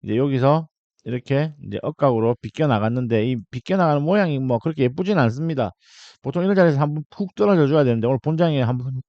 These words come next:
떨어지는지 한번 체크해 보겠습니다. 예, 요런 자리 오면은 이제 요런 자리부터는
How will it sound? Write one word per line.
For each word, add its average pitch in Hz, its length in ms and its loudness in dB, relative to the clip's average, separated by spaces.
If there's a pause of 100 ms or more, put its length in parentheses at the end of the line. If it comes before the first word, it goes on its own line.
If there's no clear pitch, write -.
떨어지는지 127 640 2
한번 107 260 0
체크해 135 300 0
보겠습니다. 101 540 -4 (560)
예, 151 60 4
요런 208 300 6
자리 185 260 6
오면은 175 560 2
이제 135 260 2
요런 180 260 2
자리부터는 180 640 2